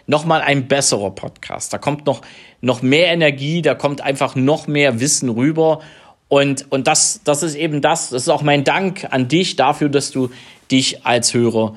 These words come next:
für diesen Podcast entschieden hast. Und ich habe das Glück, mit, mit vielen Menschen zusammenzuarbeiten, die eine ähnliche Interesse haben, die ähnlich unterwegs sind wie ich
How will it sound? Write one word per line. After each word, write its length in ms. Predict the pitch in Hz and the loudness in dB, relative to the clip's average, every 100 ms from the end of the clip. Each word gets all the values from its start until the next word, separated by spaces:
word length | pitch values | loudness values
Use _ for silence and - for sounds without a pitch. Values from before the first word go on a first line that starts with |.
| - | -12
für 160 | - 117 | -6 -2
diesen 280 | 113 104 101 | -2 -2 -2
Podcast 600 | - - - 73 - - | -4 -8 -6 -6 -8 -8
entschieden 500 | 95 - 87 - 73 | -8 -6 -8 -12 -18
hast. 260 | - - - _ _ - - - - | -16 -18 -18 _ _ -20 -20 -20 -6
Und 120 | - | 0
ich 140 | 143 170 | 2 2
habe 140 | 208 | 2
das 200 | 196 - | 0 0
Glück, 320 | 185 214 214 | 2 0 0
mit, 320 | 165 151 - | -4 -4 -6
mit 160 | 151 147 | -6 -6
vielen 320 | - 208 196 | 0 0 2
Menschen 380 | 165 190 - 175 | 0 0 -4 -6
zusammenzuarbeiten, 1160 | 156 147 165 208 185 143 160 160 156 160 156 147 - - _ - | -6 -2 -2 -2 0 2 2 2 0 -4 -6 -6 -16 -20 _ -2
die 240 | 165 175 | 2 2
eine 340 | - 156 170 160 | 2 0 2 2
ähnliche 440 | 196 208 190 160 | 2 2 0 -2
Interesse 460 | 131 120 113 110 92 | -2 -2 -4 -4 -6
haben, 420 | 85 92 95 101 | -6 -8 -8 -6
die 220 | 120 131 | -2 -2
ähnlich 400 | 147 165 196 185 | 0 2 2 0
unterwegs 520 | 160 156 143 165 180 - | -2 0 2 2 0 -2
sind 240 | 156 131 | -2 -2
wie 220 | 139 156 | -2 0
ich 180 | 208 | -2